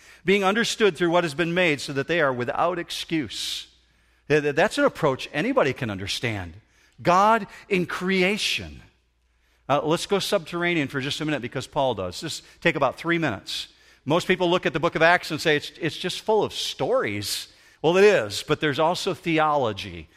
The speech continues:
in the book of Acts. Watch this. Verse sixteen, "In the generations gone by,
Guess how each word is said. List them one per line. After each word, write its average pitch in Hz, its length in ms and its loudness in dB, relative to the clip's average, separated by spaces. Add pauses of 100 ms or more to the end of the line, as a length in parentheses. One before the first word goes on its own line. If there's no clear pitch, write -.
(160)
in 123 140 -2
the 107 60 -6
book 101 180 -10
of 90 80 -8
Acts. - 540 -8 (240)
Watch 147 360 2
this. - 420 -6 (840)
Verse 175 180 2
sixteen, 190 480 0
"In 151 120 0
the 165 80 2
generations 190 680 2
gone 170 320 2
by, 131 460 4